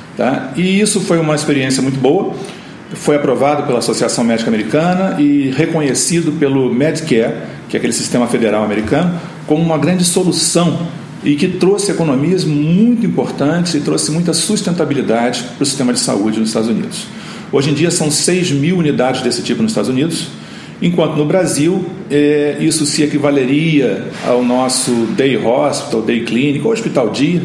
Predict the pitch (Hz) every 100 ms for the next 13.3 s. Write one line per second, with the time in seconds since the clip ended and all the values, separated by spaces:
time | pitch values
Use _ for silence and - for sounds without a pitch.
0 | - 113 110 110 - 113 107 113 107 107
1 | 98 104 101 101 - - - 98 101 -
2 | 135 147 165 - - - - - 143 139
3 | 175 - 220 202 208 196 170 - 196 214
4 | - 147 143 101 87 78 92 131 175 165
5 | - 143 - 147 175 123 127 156 175 170
6 | 135 143 113 151 160 165 139 123 - 127
7 | 117 113 143 123 107 120 117 117 113 113
8 | 113 113 110 104 95 123 143 143 170 170
9 | - - - 120 123 120 127 120 131 156
10 | 147 120 120 117 107 120 98 110 120 151
11 | 151 - - - 110 107 107 - 110 107
12 | 113 123 - 110 101 104 101 - 101 156
13 | 147 147 -